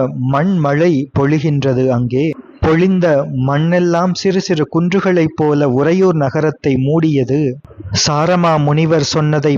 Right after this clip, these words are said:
பொய் என்று இகழ்ந்து, நம் உயிரை இழக்கின்றோமே என்று துஷ்டர்கள் எல்லாம் துன்பப்பட்டு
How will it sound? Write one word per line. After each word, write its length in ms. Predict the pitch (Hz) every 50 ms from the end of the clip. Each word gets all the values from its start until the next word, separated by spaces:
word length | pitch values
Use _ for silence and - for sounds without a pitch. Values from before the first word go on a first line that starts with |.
| 131
பொய் 280 | - 147 151 170 185 185 180
என்று 340 | 175 165 160 156 143 143 151 139
இகழ்ந்து, 540 | 131 131 131 120 151 160 170 170 170 156 160 147 - _ _ _ _ -
நம் 240 | 139 139 147 156 160 151
உயிரை 360 | 143 156 170 180 196 190 185 170
இழக்கின்றோமே 880 | 147 139 139 151 170 170 - 196 180 170 165 156 165 160 160 160 165 175 175 165
என்று 280 | 147 143 135 135 165 190 165
துஷ்டர்கள் 600 | - 143 - - - - 190 175 - 180 170 160
எல்லாம் 400 | 151 147 139 139 135 143 160 - _ _ - -
துன்பப்பட்டு 760 | - 180 185 190 196 190 185 - - 151 131 - - 185 190